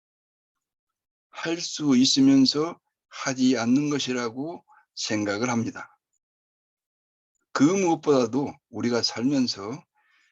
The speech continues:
아프지 않고 건강하고 마음이 괴롭지 않고 행복하다면 이것이 최고의 즐거움이겠지요. 인생은 마라톤도 장거리도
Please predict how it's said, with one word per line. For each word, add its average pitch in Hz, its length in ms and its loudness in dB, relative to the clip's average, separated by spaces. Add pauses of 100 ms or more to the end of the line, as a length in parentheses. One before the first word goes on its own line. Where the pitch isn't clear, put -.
아프지 120 480 -2
않고 131 380 4
건강하고 131 840 0 (680)
마음이 143 580 4
괴롭지 135 460 0
않고 107 520 -8 (360)
행복하다면 120 920 0 (460)
이것이 139 640 2
최고의 185 800 0 (320)
즐거움이겠지요. 110 1080 -4 (1500)
인생은 147 800 2 (340)
마라톤도 120 880 -2 (280)
장거리도 120 880 -6